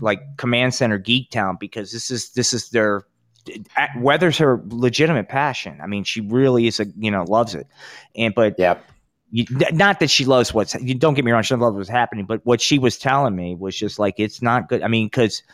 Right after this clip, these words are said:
Speaker 1: that, like I said, the thing to keep in context, it was a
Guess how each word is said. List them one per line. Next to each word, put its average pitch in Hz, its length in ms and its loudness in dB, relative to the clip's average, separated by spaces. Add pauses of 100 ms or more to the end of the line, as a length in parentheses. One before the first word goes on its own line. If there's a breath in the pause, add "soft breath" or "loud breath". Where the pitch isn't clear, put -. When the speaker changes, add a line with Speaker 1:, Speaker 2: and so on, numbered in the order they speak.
(160 soft breath)
Speaker 1:
that, 135 140 0
like 147 200 4
I 160 40 2
said, 147 200 0
the 117 80 2
thing 151 260 2
to 165 60 0
keep 165 260 0
in 165 80 -2
context, 131 680 -2
it 107 180 -4
was 107 260 -4
a 92 160 -4